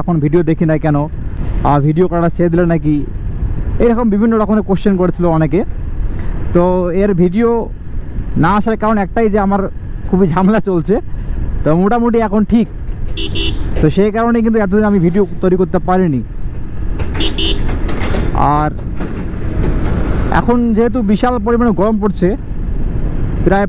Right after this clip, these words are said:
প্রতিদিন চল্লিশ, একচল্লিশ, বিয়াল্লিশ এইরকম ডিগ্রি সেলসিয়াস চলছে এখন। মানে, গরমে এক সেকেন্ড যে দাঁড়িয়ে থাকবো একটু কোথাও এই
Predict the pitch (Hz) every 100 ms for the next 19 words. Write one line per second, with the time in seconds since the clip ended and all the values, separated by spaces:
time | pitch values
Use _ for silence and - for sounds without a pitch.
0 | 214 220 262 233 262 226 233 220 226 240
1 | 196 196 - 233 226 175 202 214 220 170
2 | 196 214 208 208 190 190 208 190 165 180
3 | 185 156 160 131 110 - - - - -
4 | - - - 151 196 151 190 220 226 208
5 | 320 - - - - - - - - -
6 | - - - - 185 226 - - 214 214
7 | 247 208 196 233 196 196 226 214 196 202
8 | 202 190 170 170 233 - 165 180 180 170
9 | 151